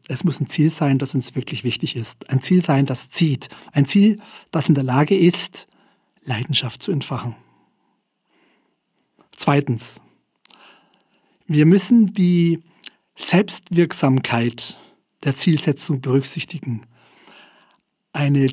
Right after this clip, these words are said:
korrekte Zielsetzung beinhaltet nur das, was du selbst tun kannst. Beispielsweise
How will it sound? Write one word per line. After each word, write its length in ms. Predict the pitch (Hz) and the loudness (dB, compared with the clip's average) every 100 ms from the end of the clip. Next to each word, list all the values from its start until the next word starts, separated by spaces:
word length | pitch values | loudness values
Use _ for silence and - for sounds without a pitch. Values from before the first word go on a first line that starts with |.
| - _ _ | -4 _ _
korrekte 460 | - 156 170 185 196 | -2 0 0 0 -4
Zielsetzung 1000 | - 196 220 226 170 170 - 196 226 220 - _ _ _ _ _ _ _ | -2 2 2 2 0 -2 0 2 4 2 -4 _ _ _ _ _ _ _
beinhaltet 600 | - 226 185 175 175 180 | -4 4 4 4 2 0
nur 220 | 180 190 180 | 2 2 2
das, 680 | - 143 208 - - - _ _ - | 0 0 0 -2 -6 -10 _ _ -6
was 200 | 160 147 | -4 -2
du 100 | - | -2
selbst 360 | - 156 165 - | 2 2 0 -4
tun 200 | 135 123 | -6 -6
kannst. 520 | 120 110 - - - _ _ _ _ _ _ _ _ _ _ _ _ | -6 -8 -10 -18 -20 _ _ _ _ _ _ _ _ _ _ _ _
Beispielsweise 920 | - 135 170 202 180 156 143 147 175 | -2 0 2 0 0 0 0 2 0